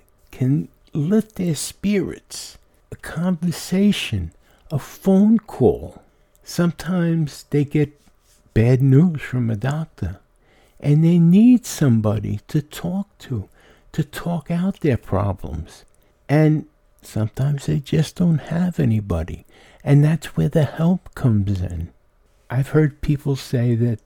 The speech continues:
they've gone to their religious leaders to talk to them, and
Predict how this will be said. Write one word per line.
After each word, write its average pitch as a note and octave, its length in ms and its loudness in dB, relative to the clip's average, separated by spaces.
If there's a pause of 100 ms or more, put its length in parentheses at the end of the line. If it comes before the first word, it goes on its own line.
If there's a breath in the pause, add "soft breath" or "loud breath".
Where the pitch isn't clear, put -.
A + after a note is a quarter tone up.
(140)
they've A2+ 240 2
gone A2+ 260 2
to - 160 0
their G2+ 540 0 (100)
religious A2+ 720 -2
leaders A#2 680 -2 (240)
to - 200 -20
talk B2 360 -4
to C3+ 120 -8
them, A#2 560 -2
and D#2 240 -10